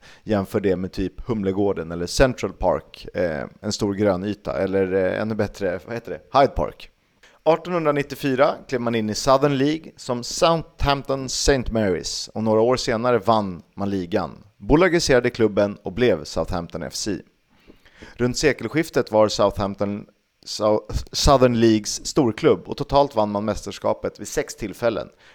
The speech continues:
vilket banade väg för en flytt till nybyggda The Dell, som då kostade tiotusen pund, eh, vilket skulle motsvara en komma sex miljoner pund idag. Lät ganska billigt att betala sexton miljoner för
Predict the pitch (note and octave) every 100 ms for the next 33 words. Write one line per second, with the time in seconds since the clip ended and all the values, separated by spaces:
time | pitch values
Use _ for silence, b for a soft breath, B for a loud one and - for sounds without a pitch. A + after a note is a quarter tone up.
0 | b F#3 C#3+ A#2+ A#2 A2 G2+ G2 - G2+
1 | - A#2+ - A#2 A2+ G#2+ G#2+ G#2+ G#2 F2
2 | G2 A#2 A2 C3+ D#2 E2+ - b b b
3 | b b - B2 D3 F3+ B2 B2+ A2 A#2
4 | A2+ A2+ B2+ C#3 - G#2 G2+ G2 C#3 F#2
5 | F#2+ - _ - G2 F#2 F2 E2+ - C#3
6 | - D#3+ E3+ C3+ - A#2 - B2+ A#2+ A#2+
7 | - - - A2+ G#2+ G2+ - G#2 G2 A#2+
8 | - - _ - C#3 D#3 A#2+ G2+ G#2 G2
9 | C3+ - G#2+ A2 G#2 F#2 - - - F#2+
10 | G2 B2 B2+ G2 - G2 E2